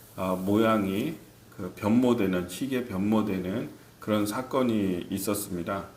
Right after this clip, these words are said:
아, 산 위에 올라가실 때 베드로와, 아, 또,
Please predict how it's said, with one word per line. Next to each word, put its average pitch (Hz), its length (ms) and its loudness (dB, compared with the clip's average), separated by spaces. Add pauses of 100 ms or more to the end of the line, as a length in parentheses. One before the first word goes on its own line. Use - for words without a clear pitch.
(500)
아, 98 160 -2
산 170 320 2
위에 120 440 4
올라가실 101 760 0
때 117 220 -2
베드로와, 98 800 0 (440)
아, 87 320 -10 (280)
또, 95 460 2